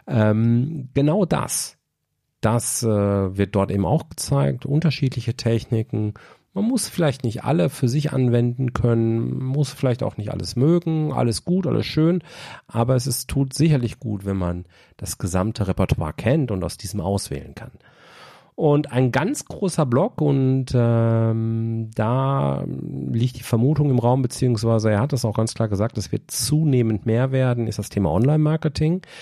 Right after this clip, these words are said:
Klar, da hat sich, äh, Dirk seinen eigenen Stil zurechtgelegt in den letzten Jahren und den lehrt er dann natürlich auch.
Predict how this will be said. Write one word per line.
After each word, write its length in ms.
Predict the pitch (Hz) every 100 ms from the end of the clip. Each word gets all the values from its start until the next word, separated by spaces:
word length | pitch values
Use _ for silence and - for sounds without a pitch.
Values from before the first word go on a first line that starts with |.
| - -
Klar, 260 | - 131 151
da 100 | 127
hat 100 | 117
sich, 340 | - 120 - -
äh, 280 | 110 104 104
Dirk 460 | 107 113 123 - 120
seinen 280 | 101 101 104
eigenen 340 | - 113 107
Stil 540 | - - 117 123 127 127 - - - -
zurechtgelegt 760 | - 120 143 - 147 139 143 143
in 80 |
den 140 | 135 123
letzten 340 | 131 - -
Jahren 420 | 120 117 117 117
und 340 | 117 107 107 101
den 200 | 113 117
lehrt 280 | 117 120 -
er 140 | 82
dann 200 | 78 80
natürlich 500 | 82 - 98 101 -
auch. 320 | 110 180 -